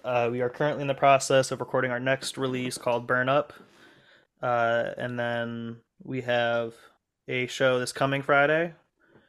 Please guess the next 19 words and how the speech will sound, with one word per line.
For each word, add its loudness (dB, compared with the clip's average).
on -6
May -2
twelfth 0
at -4
the -10
Lake-, -6
uh, 2
in -2
Lakewood 2
at -2
the -6
Mercury -4
Music -8
Lounge. -6
That 4
is 0
also 2
another, 0
uh, -2